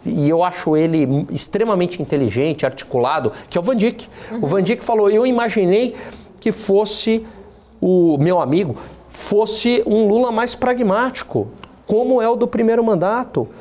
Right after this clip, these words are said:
Speaker 1: E eu tô, né, e eu tô meio decepcionado, eu tô decep-, não só ele, como vários.
Speaker 2: Uhum.
Speaker 1: Então, assim,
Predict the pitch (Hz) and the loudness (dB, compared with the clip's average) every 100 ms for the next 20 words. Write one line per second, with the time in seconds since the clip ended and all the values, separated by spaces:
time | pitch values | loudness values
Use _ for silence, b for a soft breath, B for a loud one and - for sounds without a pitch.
0 | B B B _ - 208 247 262 277 269 | B B B _ 0 2 2 2 0 0
1 | - 190 277 269 190 196 247 247 240 247 | -2 0 2 2 2 0 0 2 2 2
2 | 240 - 262 - 277 226 240 262 160 - | 0 -2 -4 -2 0 2 2 0 0 0
3 | 196 220 - - 453 - 440 220 262 302 | -2 -2 -2 0 0 0 0 2 2 2
4 | 170 - 302 240 202 302 359 147 113 - | 0 -2 0 0 0 0 2 2 0 -4
5 | 214 220 220 233 202 320 359 - 285 233 | -10 -8 -4 -2 0 2 0 0 0 0
6 | 127 | -2